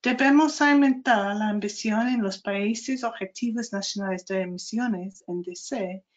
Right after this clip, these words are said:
y estrategias a largo plazo para alcanzar los objetivos de la temperatura del Acuerdo de París.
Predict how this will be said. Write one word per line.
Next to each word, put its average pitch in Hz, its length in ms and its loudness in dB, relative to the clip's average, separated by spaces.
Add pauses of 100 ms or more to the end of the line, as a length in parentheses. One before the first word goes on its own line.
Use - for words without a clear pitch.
(280)
y 247 140 2
estrategias 233 920 -2
a 190 80 2
largo 208 540 -2 (100)
plazo 214 580 -2 (380)
para 277 220 4
alcanzar 254 600 0
los 190 240 -4
objetivos 214 720 -4
de 196 100 -8
la 190 140 -6
temperatura 190 760 -4 (380)
del 220 120 -2
Acuerdo 196 420 -2
de 185 120 -10
París. - 760 -8